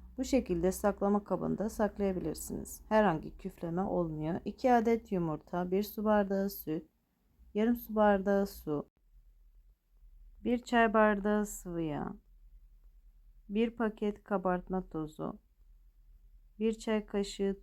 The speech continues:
tuz, yüz elli gram kadar tam yağlı peynir kullandım. Siz istediğiniz peyniri kullanabilirsiniz. İyice bir tel çırpıcıyla karıştırdım ve ekmeği eklerken yavaş yavaş ekliyoruz. Ekmekler tamamen ıslanması gerekiyor.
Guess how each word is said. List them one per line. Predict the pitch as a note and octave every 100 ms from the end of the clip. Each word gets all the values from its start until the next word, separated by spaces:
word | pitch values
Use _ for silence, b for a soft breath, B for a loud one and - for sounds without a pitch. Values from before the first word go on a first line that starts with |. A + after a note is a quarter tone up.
| -
tuz, | D#3 F#3 - _ -
yüz | G3+ G#3+ G#3+
elli | G#3 G3+ G3+
gram | G3+ F#3+ F#3+
kadar | F#3 F#3 F#3 F#3+ G3
tam | - F#3+ F#3
yağlı | D#3+ D#3 D3+ F3+
peynir | - F3+ E3+ E3+
kullandım. | _ D#3+ D#3 D#3 D#3 G3 A3
Siz | - G3+
istediğiniz | F#3+ - F3+ E3 D#3 D#3 -
peyniri | - F3+ D#3+ D3+ F3
kullanabilirsiniz. | - F3 E3 E3+ E3+ E3 D#3 - - - - _
İyice | G#3 A#3 G#3+ G#3+
bir | G#3+
tel | - G#3
çırpıcıyla | G#3 F#3 - D#3 D3+ D3 E3+
karıştırdım | - F3+ F3 - D3 D3 E3+ A3 - _ _ _ _ _ -
ve | E3+ E3 -
ekmeği | - A#3+ - C4+ B3+
eklerken | B3+ G3 E3 - G3+ A#3
yavaş | A3 F#3+ G3
yavaş | F3+ D#3+ D#3+
ekliyoruz. | D#3 D#3 - D3+ D3+ G3 - _ _ _ _ -
Ekmekler | A#3 A#3+ G3+ - F3+ G3+
tamamen | G#3+ G3 G3 F#3 G#3+ A3
ıslanması | F#3+ - E3+ E3+ D#3+ -
gerekiyor. | D3 D3 - - -